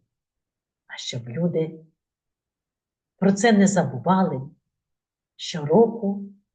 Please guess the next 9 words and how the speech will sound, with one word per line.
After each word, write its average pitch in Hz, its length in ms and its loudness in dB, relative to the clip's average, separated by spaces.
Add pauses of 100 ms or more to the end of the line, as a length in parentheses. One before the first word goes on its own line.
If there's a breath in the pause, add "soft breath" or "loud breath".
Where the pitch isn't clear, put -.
ми 156 140 -8
запалюємо 170 960 0 (160)
свічку. - 880 -10 (1500)
Свічку - 540 -6
пам'яті 214 840 0 (260)
про - 180 -10
ті 175 400 -6 (280)
страшні 135 760 -10 (240)
часи. - 580 -8